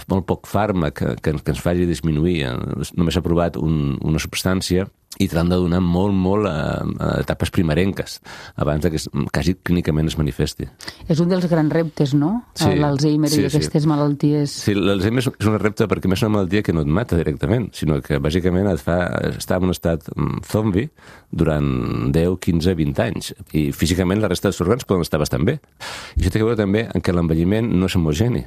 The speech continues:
Speaker 1: A vegades un òrgan envelleix més que els altres. Doncs una persona de, de cent cinc anys pot tenir el cap perfecte, el cervell perfecte, però ja té,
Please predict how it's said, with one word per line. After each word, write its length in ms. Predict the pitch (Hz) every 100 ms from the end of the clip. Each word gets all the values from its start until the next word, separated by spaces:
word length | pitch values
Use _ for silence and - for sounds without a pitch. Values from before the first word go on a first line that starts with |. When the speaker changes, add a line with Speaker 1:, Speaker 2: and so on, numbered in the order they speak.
| -
Speaker 1:
A 100 | -
vegades 420 | 76 85 92 92 -
un 100 | 95
òrgan 280 | 104 110 107
envelleix 340 | 107 87 80 87
més 140 | 80
que 60 | 69
els 100 | 64
altres. 380 | 58 98 127 - - - - -
Doncs 140 | - -
una 100 | 78
persona 420 | - 95 87 98
de, 160 | 85 71
de 120 | 65 69
cent 380 | - - 80 78
cinc 200 | 82 78
anys 240 | 101 113
pot 160 | - 82
tenir 280 | 80 87 85 - -
el 180 | 69 -
cap 240 | 85 80
perfecte, 480 | 78 - 107 - 135 - -
el 320 | 67 53 55 -
cervell 240 | 65 80
perfecte, 480 | 80 - 104 - 117 -
però 140 | 73 71
ja 160 | 73 71
té, 120 | 73